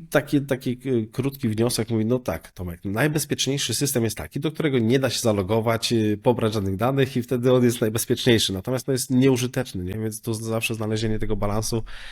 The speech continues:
między użytecznością, wartością, a, e, bezpieczeństwem i to wymaga bardzo często właśnie dyskusji i kompromisów, no i analizy oceny ryzyka, która też się przejawia w każdym, e, chyba,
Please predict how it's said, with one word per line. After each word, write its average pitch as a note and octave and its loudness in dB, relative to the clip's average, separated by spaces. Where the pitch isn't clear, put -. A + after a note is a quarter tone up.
między G#2+ 2
użytecznością, A2+ 0
wartością, G#2 -4
a, G#2+ -8
e, G#2 -2
bezpieczeństwem A#2 0
i C#3+ -4
to D#3 -2
wymaga C#3 -2
bardzo B2 -2
często B2 -2
właśnie A2+ -2
dyskusji A2 -2
i A2+ -6
kompromisów, A2 0
no A2+ -2
i A2+ 0
analizy A2 2
oceny A2+ 2
ryzyka, A2 0
która G2 -6
też G2 -6
się G#2+ -6
przejawia G2+ -2
w - -10
każdym, G2+ -4
e, G2+ -4
chyba, F#2+ -4